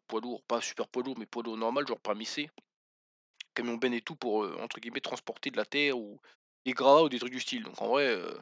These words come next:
c'est clairement pas physique et c'est largement mieux, hein. Franchement, heu, après, c'est dommage pour toi parce que d'un côté, heu,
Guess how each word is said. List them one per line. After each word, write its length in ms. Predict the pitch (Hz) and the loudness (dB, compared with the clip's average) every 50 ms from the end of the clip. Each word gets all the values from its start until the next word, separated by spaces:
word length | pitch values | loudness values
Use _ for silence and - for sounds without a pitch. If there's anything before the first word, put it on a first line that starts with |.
| - _ - - _ _ _ _ _ _ _ - | -16 _ -20 -20 _ _ _ _ _ _ _ -8
c'est 120 | - 120 | -6 -2
clairement 200 | - 131 135 139 | 2 4 4 6
pas 140 | - 147 127 | 6 4 2
physique 340 | - - 147 160 185 185 - | 4 2 0 0 0 2 0
et 40 | 127 | 0
c'est 140 | - - 127 | 0 4 4
largement 320 | 127 120 123 131 123 120 | 4 6 6 4 2 2
mieux, 200 | 131 143 127 107 | 2 2 0 -2
hein. 60 | 107 110 - _ _ _ | -4 -8 -10 _ _ _
Franchement, 520 | - 127 120 - - 131 131 135 131 120 104 | -6 -6 -4 -2 0 2 2 4 4 2 0
heu, 220 | 90 76 67 55 - - - _ _ _ _ _ _ _ _ _ _ _ _ _ _ _ _ _ _ _ _ _ - | -2 -4 -6 -8 -10 -14 -20 _ _ _ _ _ _ _ _ _ _ _ _ _ _ _ _ _ _ _ _ _ 8
après, 260 | - - - 240 226 | 8 10 12 12 10
c'est 120 | - 190 | 10 10
dommage 280 | 165 185 196 208 196 - | 8 10 10 10 10 8
pour 180 | - 254 254 | 6 -4 0
toi 180 | - - 427 415 | 6 10 10 10
parce 120 | 294 214 - | 10 8 2
que 80 | - | 6
d'un 80 | 160 165 | 6 6
côté, 400 | - - 180 - - 233 233 220 | 6 6 0 2 4 4 6 8
heu, 500 | 185 160 147 143 135 135 135 131 127 131 | 8 8 8 6 6 6 4 4 2 0